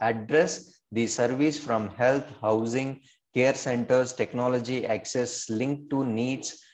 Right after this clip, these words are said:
ranging from, uh, finances, food, wealth management to legal guidance. So all these areas are going to be taken care of. And what are the outcomes expected of this?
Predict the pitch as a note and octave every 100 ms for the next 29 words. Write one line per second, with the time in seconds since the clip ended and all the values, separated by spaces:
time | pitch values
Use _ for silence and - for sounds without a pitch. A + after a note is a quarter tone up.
0 | _ - A#2 C3+ D3 D3+ D3 A#2+ A2+ A2
1 | A2 G#2 G2+ - A#2+ A#2+ B2 A#2+ C#3 B2+
2 | - - B2+ B2+ A2+ A#2 G2 G2 A2+ A#2+
3 | A#2 - G#2+ A2 A2 G#2 A2+ A2 A#2+ E3
4 | A3+ - - - G2+ A2+ G#2 A2 G#2+ G2
5 | F#2 F#2+ F#2 A2+ G#2 G#2+ A#2+ B2 A#2+ A2+
6 | - A2+ G#2+ A2+ A2 - - A2 G2+ G#2
7 | G#2 G2+ A#2+ G#3+ - - _ A2 G2+ G#2+
8 | G2 - G2+ F#2+ F2+ - - _ _ _
9 | _ - B2+ C#3 B2 D3 G3 F#3 G3 D#3+
10 | C3 C#3+ - D#3+ D#3 - - A#2 - C3+
11 | A#2 C3+ A#2+ G#2+ - G#2 G2 - -